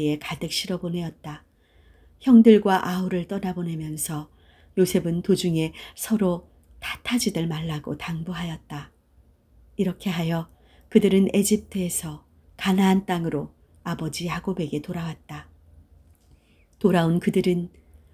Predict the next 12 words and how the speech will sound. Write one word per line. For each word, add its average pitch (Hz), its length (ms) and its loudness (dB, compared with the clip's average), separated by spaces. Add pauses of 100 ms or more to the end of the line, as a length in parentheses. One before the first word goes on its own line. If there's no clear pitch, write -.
(280)
"요셉이 220 500 10
지금도 202 460 4
살아 233 320 -4
있습니다. 175 720 -6 (600)
전 208 340 6
이집트를 208 640 6
다스리는 175 580 -6
자가 165 300 -10
되었어요." 151 680 -6 (400)
하고 175 380 -6
아버지에게 170 640 -6
아뢰었다. 165 720 -12